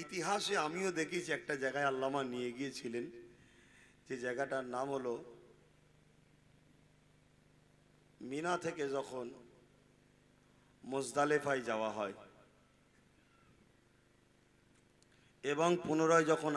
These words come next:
আরাফাতের ময়দান, আরাফাত থেকে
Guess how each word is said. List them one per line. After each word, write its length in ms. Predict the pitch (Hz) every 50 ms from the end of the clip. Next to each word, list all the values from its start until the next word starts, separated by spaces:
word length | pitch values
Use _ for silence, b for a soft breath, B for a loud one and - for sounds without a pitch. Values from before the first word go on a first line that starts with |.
| - - - 131
আরাফাতের 520 | 139 147 151 147 151 160 160 - 143 139 135 131
ময়দান, 400 | 131 131 131 131 127 143 143 143 139 139 143 143 - 127
আরাফাত 380 | 135 151 156 151 160 156 156 - - -
থেকে 240 | 143 139 - 139